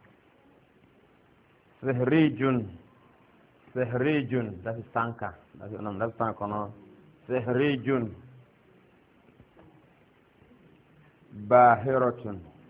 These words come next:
Bahiratun. That is ship. Bahiratun. Ta'iratu harbiya. Ta'iratu harbiya. Warplane.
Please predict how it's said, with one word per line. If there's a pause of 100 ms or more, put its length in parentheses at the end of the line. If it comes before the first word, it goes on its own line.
(2000)
Bahiratun. (720)
That
is (160)
ship. (1600)
Bahiratun. (1500)
Ta'iratu
harbiya. (260)
Ta'iratu
harbiya.
Warplane.